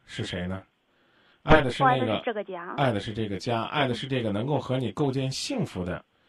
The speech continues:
Speaker 1: 这个他。
Speaker 2: 那个孩子带来幸福的家。
Speaker 1: 啊，所以呢，你刚说你爱他，我都建议你，我都建议你再等等。
Speaker 2: 再等等。
Speaker 1: 啊，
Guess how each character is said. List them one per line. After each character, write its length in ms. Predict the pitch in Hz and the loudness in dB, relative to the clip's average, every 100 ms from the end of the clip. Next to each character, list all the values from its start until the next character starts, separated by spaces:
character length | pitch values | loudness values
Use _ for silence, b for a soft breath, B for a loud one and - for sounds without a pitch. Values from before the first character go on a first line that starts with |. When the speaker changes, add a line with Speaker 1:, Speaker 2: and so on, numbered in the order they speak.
| b b | b b
Speaker 1:
这 140 | 127 | -2
个 80 | 107 | 0
他。 80 | 277 | 0
Speaker 2:
那 60 | 254 | 0
个 80 | |
孩 180 | 247 277 | 0 0
子 120 | 247 | -2
带 160 | 220 185 | 0 0
来 100 | 226 | -2
幸 220 | - 240 208 | -8 -10 -12
福 160 | - | -14
的 100 | 233 233 | -14 -14
家。 60 | - 262 | -18 -8
Speaker 1:
啊， 320 | - 95 - - _ b b b | -2 -2 -2 -18 _ b b b
所 180 | - 131 | -2 0
以 120 | 143 | 2
呢， 160 | 127 127 | 0 0
你 140 | 110 | -2
刚 200 | 135 135 | -2 -2
说 200 | 135 135 | -2 -2
你 100 | 110 | -2
爱 300 | 85 165 117 | 0 0 0
他， 180 | 85 - _ _ b b b b | -4 -12 _ _ b b b b
我 400 | - 117 107 87 92 | -8 -2 0 -2 0
都 360 | 131 131 123 - | 2 2 0 -10
建 420 | - 165 135 90 | -4 0 0 -2
议 280 | 123 123 98 95 | -2 -2 -2 -4
你， 460 | 95 - 90 95 - _ _ _ _ _ _ _ _ _ _ _ _ _ _ _ _ _ _ _ | -6 -6 -10 -10 -12 _ _ _ _ _ _ _ _ _ _ _ _ _ _ _ _ _ _ _
我 140 | 95 92 | -6 -4
都 100 | 214 | -2
建 300 | - 95 85 | -2 -4 -6
议 40 | |
你 160 | - - _ | -10 -18 _
再 220 | - 110 90 | -6 -4 -4
等 280 | 78 87 | -6 -4
等。 120 | 113 - _ _ _ _ _ _ _ _ _ _ _ - | -4 -6 _ _ _ _ _ _ _ _ _ _ _ -16
Speaker 2:
再 140 | 202 | -14
等 220 | - 220 | -14 -16
等。 100 | - - | -12 -6
Speaker 1:
啊， 240 | 92 | -6